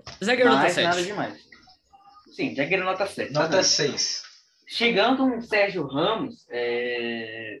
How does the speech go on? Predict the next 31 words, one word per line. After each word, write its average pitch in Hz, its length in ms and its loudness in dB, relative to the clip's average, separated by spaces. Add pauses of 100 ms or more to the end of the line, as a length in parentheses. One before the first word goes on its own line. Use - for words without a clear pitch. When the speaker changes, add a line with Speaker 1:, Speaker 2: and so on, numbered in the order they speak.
Speaker 2:
aí 135 560 4
é 202 80 4
outra 403 340 -4
coisa. 113 360 -6 (520)
Speaker 1:
Muda 214 320 4
Speaker 2:
Voltando 196 180 4
Speaker 1:
muito 170 120 0
Speaker 2:
ao 147 60 0
Speaker 1:
o 117 40 -6
Speaker 2:
Sérgio 175 200 0
Speaker 1:
nível 160 160 0
da 147 80 0
Speaker 2:
Ramos, 131 100 0
Speaker 1:
zaga. 110 400 -6 (400)
Com 165 140 0
o - 60 2
Speaker 2:
muda 190 180 2
Speaker 1:
Kimpembe 170 340 4
Speaker 2:
muito 170 120 -2
Speaker 1:
e - 20 2
Speaker 2:
o 196 40 0
Speaker 1:
com, 185 60 -2
Speaker 2:
nível 180 180 -2
Speaker 1:
com 202 60 -6
o 202 40 -6
Sérgio 202 220 0
Ramos. 120 480 -2 (560)
Speaker 2:
Muito 139 400 -6
mesmo, 117 420 -6
muito 147 300 -10
mesmo. 117 200 -12